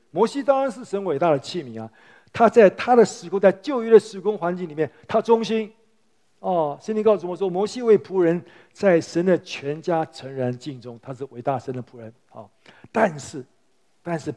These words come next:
保罗很真实，神借着他告诉我们什么？哦，好，我们来看那个表，好不好？神叫我们所承担的职分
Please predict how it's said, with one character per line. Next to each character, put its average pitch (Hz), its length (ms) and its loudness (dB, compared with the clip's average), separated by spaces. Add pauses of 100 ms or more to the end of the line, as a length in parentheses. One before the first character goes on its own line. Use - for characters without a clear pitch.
保 135 140 -6
罗 165 80 -6
很 123 180 -10
真 196 260 0
实， 135 280 -16
神 147 280 -8
借 208 140 -6
着 160 60 -4
他 143 100 -2
告 160 240 -2
诉 143 160 -14
我 123 40 -12
们 120 120 -18
什 - 180 -14
么？ 110 140 -20 (380)
哦， 98 180 -20 (500)
好， - 160 -14
我 - 60 -20
们 123 80 -12
来 143 60 -2
看 202 180 -6
那 185 80 -2
个 165 80 6
表， 98 280 -10 (100)
好 113 100 -20
不 117 60 -10
好？ 123 140 -10 (1500)
神 170 200 2
叫 196 140 0
我 160 40 -4
们 160 80 -6
所 143 160 -8
承 143 200 -14
担 156 100 0
的 151 60 -2
职 131 180 -18
分 120 240 0